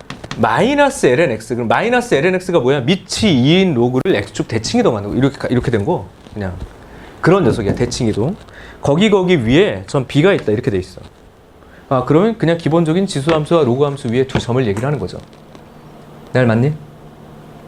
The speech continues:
그죠? 어, 피곤하구나. 힘들지? 힘들어. 힘들어, 힘들어. <laughs> 잠깐만.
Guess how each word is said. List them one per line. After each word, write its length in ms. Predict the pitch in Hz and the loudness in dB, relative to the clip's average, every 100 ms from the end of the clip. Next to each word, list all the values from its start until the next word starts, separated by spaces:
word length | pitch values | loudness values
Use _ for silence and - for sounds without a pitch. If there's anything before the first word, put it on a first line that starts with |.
| - - - - - | -20 -20 -20 -20 -4
그죠? 240 | 123 143 143 | 2 2 2
어, 100 | - | 2
피곤하구나. 720 | 196 - - - - 175 151 - - 131 | 2 0 -2 -2 -2 -4 -6 -10 -6 2
힘들지? 460 | 196 185 147 139 - - - - - - - | 4 4 2 -2 -2 -16 -20 -20 -20 -20 -10
힘들어. 240 | 160 135 113 - - - - - - - - - - | -4 -2 -4 -8 -20 -20 -20 -20 -20 -20 -20 -18 -2
힘들어, 280 | 170 151 | -2 -2
힘들어. 240 | - - - - - - - - - - - - - | -6 -12 -12 -10 -12 -18 -18 -14 -10 -10 -12 -16 -14
<laughs> 400 | - - - - | -12 -10 -12 -16
잠깐만. 480 | - - - - | -10 -6 -6 -6